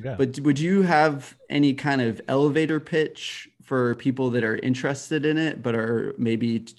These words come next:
Speaker 2: afraid to jump in or just don't know where to start?
Speaker 1: Yeah, absolutely. Um, I mean, I think reading in general has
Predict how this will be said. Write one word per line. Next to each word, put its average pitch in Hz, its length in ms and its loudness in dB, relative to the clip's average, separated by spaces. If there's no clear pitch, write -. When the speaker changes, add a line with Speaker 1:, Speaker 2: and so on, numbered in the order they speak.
Speaker 2:
afraid 117 520 0
to 117 60 -8
jump 110 320 -4
in 156 480 2
or 123 300 0
just 110 280 -8
don't 117 200 -4
know 113 100 -4
where 110 160 -4
to 107 100 -8
start? 131 600 -4
Speaker 1:
Yeah, 185 120 2
absolutely. 110 760 0
Um, 139 340 -6
I - 60 -2
mean, 160 80 4
I 185 60 4
think 240 200 -2
reading 131 440 4
in 113 220 -2
general 120 720 0
has 113 360 -2